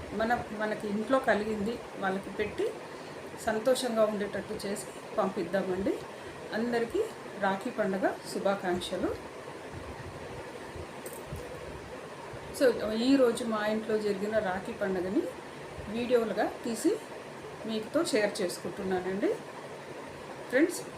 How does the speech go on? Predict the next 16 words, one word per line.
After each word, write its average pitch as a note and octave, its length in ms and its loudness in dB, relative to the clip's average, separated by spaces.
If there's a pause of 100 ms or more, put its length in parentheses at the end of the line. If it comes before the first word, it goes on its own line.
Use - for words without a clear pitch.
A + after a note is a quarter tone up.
(1000)
ఇప్పుడు G#3+ 240 0
వీడియోలోకి G#3 520 2
వెళ్ళి G#3+ 220 2 (3000)
మా A#3+ 160 6
ఇంట్లో B3 200 4 (100)
రాఖీ G3 300 2
పండుగని G3 380 2 (180)
ఎలా G3+ 120 6 (100)
జరుపుకున్నామో F#3 640 0 (360)
వీడియో A3+ 300 6
రూపంలో G3 400 0 (340)
చూసేయండి G3+ 540 0
ఫ్రెండ్స్. E4+ 280 2 (2250)
చూడండి, A3+ 340 8 (120)
మా G#3 140 8
ఇంటికి G#3+ 280 6